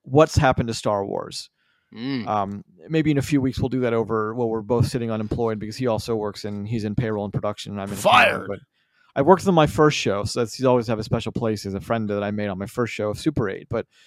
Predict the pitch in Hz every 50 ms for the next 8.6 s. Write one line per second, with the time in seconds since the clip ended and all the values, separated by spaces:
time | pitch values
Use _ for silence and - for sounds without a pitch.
0 | _ - 165 156 147 143 143 147 147 147 147 147 _ _ - - - - 165 156
1 | 143 180 - - - - 151 - - - 135 - - - 143 139 120 117 - 123
2 | 117 - 127 120 117 107 - - 92 87 - - - 110 - - 104 101 - 110
3 | 104 101 - - _ _ _ _ _ _ _ _ _ _ _ _ _ _ _ _
4 | - - 139 143 151 156 185 220 233 - 240 240 233 220 196 170 156 143 143 143
5 | 139 92 143 147 147 139 131 - - - - _ _ _ _ _ _ _ - 151
6 | 185 208 240 240 240 233 220 - - - - - 175 143 147 147 147 143 139 139
7 | 117 131 131 131 127 117 127 123 - - - 117 113 101 117 110 110 107 - -
8 | 131 127 123 117 113 113 117 120 127 139 135